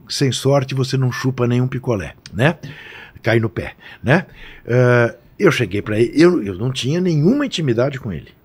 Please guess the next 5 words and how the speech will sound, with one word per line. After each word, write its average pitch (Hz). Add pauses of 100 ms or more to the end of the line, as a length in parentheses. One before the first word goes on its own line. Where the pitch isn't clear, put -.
(140)
Nenhuma, 160
nenhuma, 143
nenhuma, 151
nenhuma. 151 (2000)
Playboy, 151